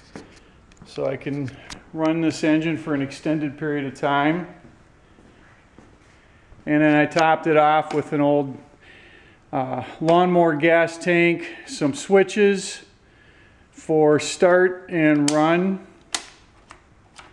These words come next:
And that's about it. The rest of it is kinda up to you to be creative, to come up with ideas on how to plumb this.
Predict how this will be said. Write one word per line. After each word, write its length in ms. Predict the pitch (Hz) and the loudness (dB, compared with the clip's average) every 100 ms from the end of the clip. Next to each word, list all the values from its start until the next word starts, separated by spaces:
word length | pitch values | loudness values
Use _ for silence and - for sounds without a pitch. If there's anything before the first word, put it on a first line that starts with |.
| _ _ _ _ _ _ _ - - _ _ _ _ - - _ | _ _ _ _ _ _ _ -20 -20 _ _ _ _ -20 -20 _
And 120 | 156 151 | -6 -4
that's 240 | 156 156 | -4 -4
about 380 | 147 165 170 170 | 0 4 4 4
it. 340 | 208 196 - - - - _ _ - _ - - _ _ _ _ _ _ - | 2 0 -4 -16 -18 -20 _ _ -20 _ -20 -20 _ _ _ _ _ _ -4
The 60 | |
rest 280 | 151 180 180 | 2 2 2
of 140 | 214 208 | 2 4
it 260 | 214 214 | 4 2
is 400 | 175 156 156 151 | -2 0 0 -4
kinda 320 | - 175 180 | -6 -4 0
up 180 | 170 170 | 0 0
to 60 | 185 | 0
you 140 | 185 | 0
to 80 | 180 | 0
be 220 | 147 160 | 0 -2
creative, 680 | 160 - 165 160 180 190 185 | -4 -2 2 4 4 4 0
to 100 | 156 | -4
come 200 | - 165 | -2 0
up 200 | 160 156 | 2 2
with 160 | 160 151 | 2 4
ideas 520 | 151 143 156 160 139 | 2 4 4 4 4
on 280 | 147 139 135 | 2 2 0
how 160 | 143 139 | 2 2
to 80 | |
plumb 420 | - - 160 165 175 | 0 -2 0 2 2
this. 500 | 185 190 - - | 2 0 -2 -12